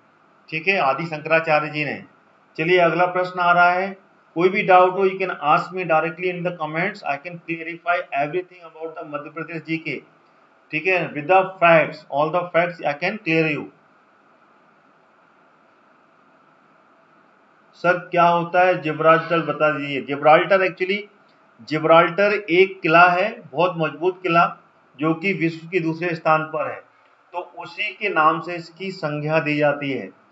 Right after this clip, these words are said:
जिब्राल्टर। ठीक है ना, जिब्राल्टर का किला,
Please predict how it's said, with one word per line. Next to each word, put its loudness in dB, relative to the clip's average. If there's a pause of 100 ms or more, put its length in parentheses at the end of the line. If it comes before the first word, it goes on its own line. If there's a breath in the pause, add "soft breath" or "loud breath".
(360)
जिब्राल्टर। 0 (280)
ठीक -4
है 0
ना, -2 (180)
जिब्राल्टर 2
का 2
किला, 2